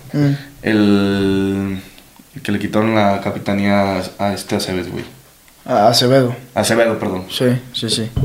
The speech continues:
Speaker 1: ¿Se
Speaker 2: No
Speaker 1: la dieron
Speaker 2: entiendo.
Speaker 1: a Doria?
Speaker 2: Sí, pe-, sí, sí, sí, o sea, está bien, güey. O sea, bueno, no
Speaker 1: Sí,
Speaker 2: está
Speaker 1: pero
Speaker 2: bien.
Speaker 1: prefieres que sea un mexicano.
Speaker 2: O sea, pre-, no, no que prefiera, pero, güey, pues como que a mí, por ejemplo, igual como el Manchester City, que, pues bueno, Pep no le puedes decir nada, pero, güey,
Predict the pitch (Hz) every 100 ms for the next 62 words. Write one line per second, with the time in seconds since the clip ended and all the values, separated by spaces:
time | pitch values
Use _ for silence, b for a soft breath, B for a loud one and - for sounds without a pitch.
0 | 131 B B - 127 127 143 156 156 143
1 | 135 135 131 127 127 139 151 196 - -
2 | 110 107 107 - - 208 180 160 143 -
3 | 131 - 143 147 160 160 107 - - 113
4 | 143 165 151 139 170 185 220 202 180 -
5 | 190 151 151 170 165 165 165 160 - 180
6 | 147 - - - - 151 165 165 143 160
7 | 196 185 220 214 269 220 185 226 - 170
8 | 139 156 147 - 135 143 139 143 147 147
9 | 165 139 139 131 117 113 120 127 127 139
10 | 139 117 120 117 - 123 113 120 110 -
11 | 113 90 - 101 104 117 107 110 117 123
12 | 123 127 127 117 123 127 123 117 110 107
13 | 117 107